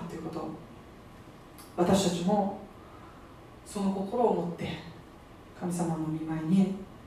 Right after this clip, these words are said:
歩み続けるものでありたいなというふうに思わされるんですね。私たちの心に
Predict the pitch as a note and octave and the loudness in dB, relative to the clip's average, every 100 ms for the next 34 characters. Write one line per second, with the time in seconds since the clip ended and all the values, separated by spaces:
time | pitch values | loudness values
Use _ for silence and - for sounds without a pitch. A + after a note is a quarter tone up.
0 | - - - - - - - - E3+ E3+ | -18 -18 -18 -18 -18 -18 -18 -8 -2 0
1 | E3+ E3+ F3 F3 F3+ E3+ E3 E3 E3 E3 | 0 0 -2 2 4 6 4 0 0 0
2 | E3 E3 F3 E3+ F#3+ G3 - - - - | 0 -2 -2 0 2 2 0 -4 -6 -8
3 | - - - - - - - - - - | -10 -14 -18 -20 -20 -20 -20 -20 -20 -20
4 | - - - - - - - - - - | -20 -20 -20 -20 -20 -20 -20 -20 -20 -18
5 | - - F3 D#3+ D#3+ F#3 E3+ E3+ - - | -10 -2 0 0 0 -4 -4 -4 -8 -6
6 | A3 A3 - - - - - - - - | -2 -2 -2 -12 -18 -18 -20 -20 -20 -18
7 | - - - - - - - - - - | -18 -18 -18 -20 -20 -20 -20 -18 -18 -18
8 | - - - - - - - - - - | -18 -18 -18 -20 -20 -20 -20 -20 -20 -20
9 | - - - - - - - - - - | -18 -18 -18 -18 -18 -20 -18 -18 -18 -20
10 | - - - - - - - - F3+ F3 | -20 -18 -18 -18 -18 -18 -18 -2 4 6
11 | - E3+ E3 E3 - F3 E3+ F#3 G3 | 6 2 0 0 4 6 10 10 8